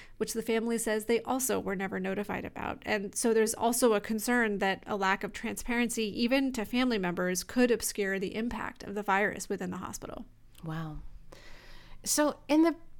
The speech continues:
Speaker 2: state prison system, I know that many inmates and staff have already begun receiving vaccinations. Is there a prospect of vaccinations among people at these state hospitals as well?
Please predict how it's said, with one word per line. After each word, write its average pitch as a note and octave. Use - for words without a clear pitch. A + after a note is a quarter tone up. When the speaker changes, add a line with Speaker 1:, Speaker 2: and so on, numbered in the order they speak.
Speaker 2:
state -
prison E3
system, D3
I F#3
know G#3
that G3+
many G3
inmates D#3
and D#3+
staff C#3
have E3+
already F#3+
begun D3+
receiving C#3
vaccinations. C3
Is G#3
there C#4
a D4
prospect A3+
of D#3+
vaccinations E3
among D#3+
people F3
at D#3+
these D3+
state -
hospitals D#3+
as C3+
well? F#3+